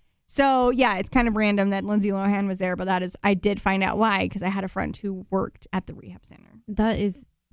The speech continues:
Speaker 2: fascinating.
Speaker 1: I kept asking him to ask Lindsay Lohan if she remembers getting hit by me, but he would not pursue it.
Speaker 2: That's not a friend.
Speaker 1: Selfish.
Speaker 2: That's not a real friend.
Speaker 1: Frankly, selfish. Anyway, I'm really happy for her. I feel like we've all been on a journey with Lindsay Lohan. And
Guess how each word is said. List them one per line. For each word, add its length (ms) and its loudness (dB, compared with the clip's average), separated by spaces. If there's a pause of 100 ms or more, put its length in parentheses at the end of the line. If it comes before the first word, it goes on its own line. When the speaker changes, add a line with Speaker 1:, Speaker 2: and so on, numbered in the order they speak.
(180)
Speaker 2:
fascinating. 540 -4
Speaker 1:
I 80 4
kept 200 2
asking 340 2
him 280 4
to 140 -8
ask 240 -2
Lindsay 200 -8
Lohan 320 -8
if 80 -14
she 140 -12
remembers 320 -10
getting 220 -6
hit 200 -8
by 140 -6
me, 240 -8
but 220 -6
he 220 -16
would 180 -16
not 180 -16
pursue 420 -16
it. 100 -20 (540)
Speaker 2:
That's 200 -8
not 120 -4
a 40 -6
friend. 380 -6
Speaker 1:
Selfish. 420 -6
Speaker 2:
That's 180 -4
not 120 -2
a 60 -4
real 180 -8
friend. 240 -12
Speaker 1:
Frankly, 440 0
selfish. 600 -8 (400)
Anyway, 400 4
I'm 140 4
really 200 4
happy 340 2
for 200 2
her. 160 6
I 60 2
feel 140 0
like 120 4
we've 180 4
all 220 4
been 200 6
on 140 4
a 80 2
journey 320 2
with 100 4
Lindsay 280 4
Lohan. 600 4 (120)
And 460 4